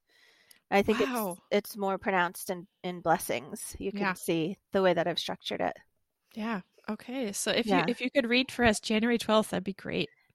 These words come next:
Speaker 1: Sure. I, I often cry <laughs> when I read my own poems, so
Speaker 2: And you can say no if
Speaker 1: fair
Speaker 2: you don't
Speaker 1: warning.
Speaker 2: want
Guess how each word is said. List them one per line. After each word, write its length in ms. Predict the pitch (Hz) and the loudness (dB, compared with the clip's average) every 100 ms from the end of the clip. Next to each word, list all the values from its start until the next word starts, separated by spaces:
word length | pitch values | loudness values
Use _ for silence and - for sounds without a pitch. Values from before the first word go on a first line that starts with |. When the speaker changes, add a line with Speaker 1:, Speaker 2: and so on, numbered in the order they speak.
| _ _ | _ _
Speaker 1:
Sure. 760 | - - - 254 320 269 180 170 - - - _ _ _ _ _ _ _ _ _ _ _ _ _ _ _ - - - - | -8 -6 -2 2 6 6 4 0 -10 -18 -20 _ _ _ _ _ _ _ _ _ _ _ _ _ _ _ -20 -20 -6 8
I, 160 | 226 - _ | 8 6 _
I 160 | 233 269 | 8 10
often 300 | 294 320 294 | 8 6 -4
cry 380 | - 214 208 277 | 2 8 10 10
<laughs> 0 | |
when 140 | 285 220 | 6 -2
I 80 | - - 453 | -6 4 8
read 140 | 330 | 8
my 200 | 320 311 | 10 6
own 200 | 311 269 | 8 4
poems, 640 | 269 285 220 285 - - - | 4 4 4 2 -4 -6 2
so 160 | 226 285 - | 4 4 6
Speaker 2:
And 140 | 311 | 4
you 160 | 285 381 | 6 8
can 180 | 554 539 | 10 10
say 280 | 539 415 403 | 12 12 12
no 260 | 294 339 | 10 12
if 140 | 311 320 | 12 12
Speaker 1:
fair 60 | |
Speaker 2:
you 100 | 311 | 12
don't 240 | 392 370 294 | 12 12 12
Speaker 1:
warning. 0 | |
Speaker 2:
want 240 | 311 - | 8 6